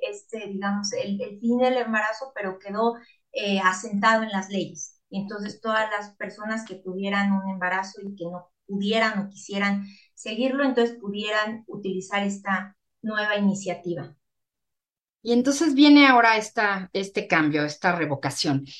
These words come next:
Speaker 2: ¿Y cuál es la situación actual en Estados Unidos? ¿Qué sucede en los diferentes estados y cómo se está manejando?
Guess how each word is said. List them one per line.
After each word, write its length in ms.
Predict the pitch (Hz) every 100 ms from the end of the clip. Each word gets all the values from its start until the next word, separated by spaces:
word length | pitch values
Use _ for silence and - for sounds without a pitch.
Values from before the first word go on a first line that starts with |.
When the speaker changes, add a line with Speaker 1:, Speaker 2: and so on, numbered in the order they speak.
| - -
Speaker 2:
¿Y 380 | 262 285 294 294
cuál 240 | 330 359
es 120 | 427
la 100 | 415
situación 720 | - 247 - 220 214 247 247
actual 400 | 247 247 226 202
en 140 | 202 196
Estados 520 | 175 202 185 185 -
Unidos? 420 | 180 175 160 160
¿Qué 200 | - 254
sucede 500 | 254 247 - 226 208
en 80 | 196
los 140 | 165
diferentes 640 | 160 - 165 170 175 180 147
estados 540 | - 151 160 156 -
y 80 | -
cómo 220 | 165 170
se 120 | 170
está 200 | 147 170
manejando? 720 | 160 160 139 - 139 131 123